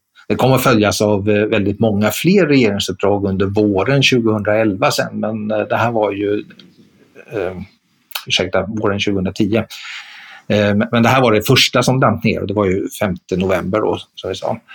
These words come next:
Och där fick M S B i uppdrag att, eh, ta fram en nationell strategi för hur, eh, brandskyddet för den enskilde kunde stärkas genom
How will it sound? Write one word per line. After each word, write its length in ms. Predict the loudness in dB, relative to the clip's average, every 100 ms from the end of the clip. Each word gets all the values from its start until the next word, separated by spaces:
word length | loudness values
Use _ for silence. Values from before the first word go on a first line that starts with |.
| -20 -6
Och 120 | -2
där 200 | 2 2
fick 360 | 2 0 0 0
M 180 | 2 2
S 180 | 0
B 60 | 0
i 120 | 2
uppdrag 540 | 2 0 2 4 4 2
att, 380 | 0 -4 -4
eh, 400 | 0 4 4 2 -2 -10 -10
ta 120 | -2 0
fram 420 | 2 4 6 6
en 240 | 4 2
nationell 600 | 2 0 0 2 2 2
strategi 760 | 0 0 -2 0 -2 2 2 2
för 320 | 0 0 0
hur, 480 | 0 0 0 -2 -2
eh, 300 | 0 0 0 -4 _ _
brandskyddet 920 | -6 0 2 2 0 2 2 2 0
för 140 | 0 0
den 160 | 0 0
enskilde 920 | 0 0 -2 0 2 2 2 0 -2 -8 -20 _ -2
kunde 420 | 0 2 0 -2
stärkas 800 | -2 0 0 -2 -2 -2 -2 -6 -10 _ -14 -10 0
genom 560 | 2 2 2 2 0